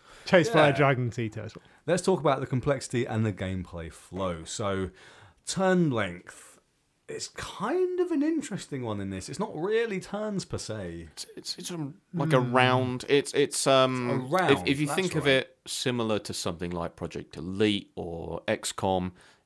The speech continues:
Speaker 3: it is a game that plays in sort of two phases.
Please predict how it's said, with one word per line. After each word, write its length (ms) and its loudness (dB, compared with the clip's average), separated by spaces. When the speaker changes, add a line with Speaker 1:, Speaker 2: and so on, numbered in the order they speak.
Speaker 3:
it 160 0
is 160 0
a 60 -10
game 420 -2
that 180 -2
plays 400 -2
in 120 -4
sort 180 -8
of 140 -12
two 520 -6
phases. 1080 -6